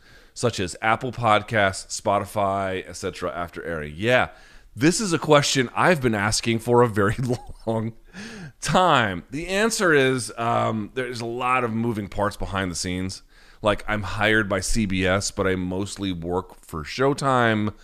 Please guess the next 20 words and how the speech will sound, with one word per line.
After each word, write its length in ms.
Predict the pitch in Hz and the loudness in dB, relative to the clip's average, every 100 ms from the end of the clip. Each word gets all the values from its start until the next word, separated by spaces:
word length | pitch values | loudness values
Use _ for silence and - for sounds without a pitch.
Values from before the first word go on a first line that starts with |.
| - - - | -20 -20 -4
although 240 | 107 113 | 0 0
not 240 | 107 101 - | 0 -2 -6
entirely. 920 | 85 - 160 160 139 123 113 101 92 - - - | -10 -2 2 4 4 4 4 2 -2 -12 -20 -4
Decisions, 680 | 117 - 139 123 120 117 110 | -2 4 4 4 2 0 0
ha-, 160 | 113 110 | 0 0
and 100 | 117 | 0
there's 120 | 95 | -2
a 40 | |
third 560 | 82 - 135 123 120 - | -6 0 4 4 4 0
entity, 540 | 123 113 98 117 107 | -2 -2 -2 0 0
Malka, 460 | 95 104 107 117 107 | 0 0 0 2 0
which 260 | 95 - - | 0 -4 -8
produces 600 | 87 107 107 110 101 92 | -4 0 0 0 -2 -4
the 80 | |
show, 600 | 92 117 110 104 101 98 - - - - | -4 2 6 6 4 0 -6 -20 -20 -8
and 120 | 101 | -2
they're 140 | 107 101 | -2 -2
separate 460 | - 120 117 123 | 2 4 6 4
from 340 | 117 120 110 110 | 2 2 4 2
Showtime. 680 | - 110 104 107 104 104 | 2 2 2 0 2 0